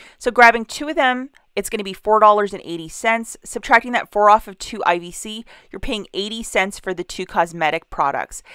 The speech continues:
And as I stated earlier, that I V C will attach more than once. So say I add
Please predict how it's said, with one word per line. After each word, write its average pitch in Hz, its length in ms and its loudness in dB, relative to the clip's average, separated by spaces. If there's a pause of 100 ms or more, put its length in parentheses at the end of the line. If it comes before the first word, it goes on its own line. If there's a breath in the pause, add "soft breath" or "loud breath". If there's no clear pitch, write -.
(220 loud breath)
And 220 160 2
as 233 240 6
I 277 100 2
stated 220 420 -6
earlier, 185 400 -2
that 175 220 -2
I 180 140 2
V 202 100 -14
C 196 260 -12
will 170 260 -4
attach 170 380 2
more 165 200 -4
than 151 160 -12
once. 220 420 2 (240 loud breath)
So 240 160 0
say 247 220 2
I 226 140 6
add 180 340 4